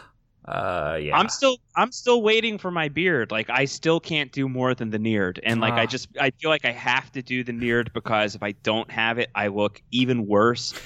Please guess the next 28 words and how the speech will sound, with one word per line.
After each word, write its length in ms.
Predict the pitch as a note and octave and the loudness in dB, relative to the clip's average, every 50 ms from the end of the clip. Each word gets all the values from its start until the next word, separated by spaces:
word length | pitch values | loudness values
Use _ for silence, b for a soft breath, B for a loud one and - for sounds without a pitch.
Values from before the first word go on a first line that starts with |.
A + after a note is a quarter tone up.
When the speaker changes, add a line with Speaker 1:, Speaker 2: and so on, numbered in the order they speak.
| B B B | B B B
Speaker 2:
So 200 | - - A#2+ A2+ | 0 2 4 4
I'm 180 | A#2 B2 B2 | 4 2 2
just 160 | B2 C#3+ C#3+ | -2 -6 -6
like, 140 | - C3 - | -6 -8 0
"There's 280 | - C3+ B2+ A#2 A2 A2+ | 2 2 2 2 -2 -8
no, 520 | B2+ C3 C#3+ C#3+ D3 D#3 D#3 D3+ C#3+ C3+ B B B B B | 0 2 4 6 6 6 6 4 2 0 B B B B B
there's 280 | - C#3+ C#3 B2 A#2 B2 | 2 2 2 2 -2 -2
no 240 | C3 C3+ C#3 C#3+ D3+ | 2 4 4 4 4
<laughs> 20 | |
safe 460 | - - - - F3+ E3 F3 E3+ D#3+ - _ _ | 2 -2 -2 0 2 4 4 4 2 -2 _ _
port 300 | - E3 E3 E3+ F3 - | 2 4 4 4 2 0
in 120 | C#3+ D#3 C#3+ | -4 -4 -4
the 60 | C#3+ | -4
storm 480 | C#3 - C3+ D#3+ D3+ D#3+ E3+ E3+ E3+ | -4 -2 -2 0 2 2 2 0 0
here 300 | D#3 C3+ C#3+ B2+ B2 B2+ | 0 -2 0 0 0 -2
for 160 | B2+ - C3+ B2+ | -2 -4 -6 -4
me." 240 | B2+ C3+ B2+ B2 | -2 0 0 0
Like, 240 | A#2 A#2+ A#2 B2+ C3+ | 0 0 0 0 0
I'm 160 | D3+ C#3 C#3 | -2 -2 -2
still 320 | D3 - - - D#3 D3 C#3+ | -4 -8 -2 0 0 2 2
waiting 380 | C#3+ C#3+ D3 E3 D#3+ D#3 C#3 | 2 2 2 2 0 -2 -4
for 180 | - - B2+ A#2+ | -6 -6 -8 -6
that. 320 | A2 A2 A2 G#2+ G#2 - - - - - | -6 -6 -6 -8 -8 -10 -12 -12 -8 -4
Speaker 1:
Uh, 240 | C#3+ D3+ D3+ D3+ D3+ | 0 2 4 4 4
maybe, 340 | D3 D#3 E3+ F3 F3 F3+ E3+ | 4 4 2 2 4 2 2
s-, 200 | - - - D#3+ | 2 0 -4 -2
maybe 300 | E3+ F#3+ F#3+ F#3 F3 E3+ | 0 2 2 2 2 0
someday, 720 | - - F3 E3 E3 E3+ D#3+ C3 B2 B2 B2 A#2+ A#2+ B2 | 0 2 2 2 0 0 0 0 0 2 0 0 -2 -6